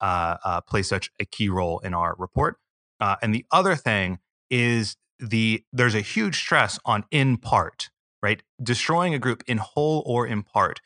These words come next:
right? So what our report finds is that, you know, Russia is okay with, uh, a, like, with the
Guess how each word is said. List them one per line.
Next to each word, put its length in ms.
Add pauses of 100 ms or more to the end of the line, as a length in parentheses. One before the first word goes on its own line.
(240)
right? 180
So 220
what 340
our 220
report 480
finds 420
is 280
that, 240 (220)
you 120
know, 260 (260)
Russia 440
is 160
okay 640
with, 400 (360)
uh, 520 (260)
a, 540 (320)
like, 240
with 160 (100)
the 240